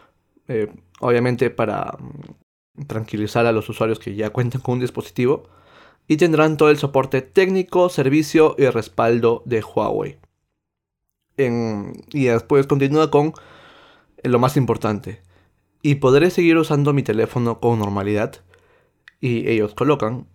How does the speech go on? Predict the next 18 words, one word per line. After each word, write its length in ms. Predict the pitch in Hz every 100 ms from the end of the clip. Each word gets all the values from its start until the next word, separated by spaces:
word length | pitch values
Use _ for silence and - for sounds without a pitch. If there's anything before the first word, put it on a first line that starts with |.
| _
"Sí, 420 | - 190 190 - -
ya 320 | 139 156 156
que 160 | 151 -
estos 600 | 165 170 - 139 143 -
podrán 440 | 117 117 113 123
seguir 280 | 123 120 120
utilizando 760 | 123 117 107 123 117 117 117 -
y 220 | 143 180
actualizando 1000 | 151 - 123 101 101 - 131 117 101 -
los 180 | 127 113
servicios 580 | 113 104 113 - 117 110
de 120 | 110
Google 360 | 110 131 113 107
como 260 | - 104
Google 300 | - 120 107
Play, 380 | 104 131 175 175 _ _ _ _ _
Gmail, 640 | 120 117 117 117 135 - _
etcétera. 640 | 127 120 - 107 101 104